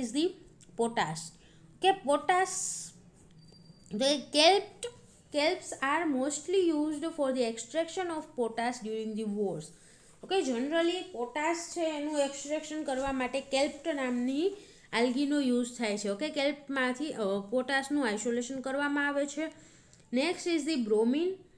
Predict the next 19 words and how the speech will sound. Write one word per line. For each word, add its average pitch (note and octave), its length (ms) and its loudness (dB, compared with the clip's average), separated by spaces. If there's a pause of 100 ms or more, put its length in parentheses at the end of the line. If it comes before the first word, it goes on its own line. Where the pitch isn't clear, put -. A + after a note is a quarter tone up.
(920)
ઓકે, E4+ 280 2 (1080)
બ્રોમિન D4 500 6
છે D4+ 240 0 (420)
એ D4 200 6
કેમાંથી F4+ 420 2
આઇસોલેટ D4+ 500 2
કરવામાં C#4+ 480 0
આવે C4+ 160 0
છે? D4 120 -2
તો C#4 100 -4
કે C4 140 0
રેડ A3+ 280 4
algae-માંથી. G#3 720 0
Generally A#3 580 0
છે D4 180 -2
રેડ A#3+ 300 0
al-, B3+ 480 -4 (280)
algae A#3+ 300 2
છે C4+ 220 -2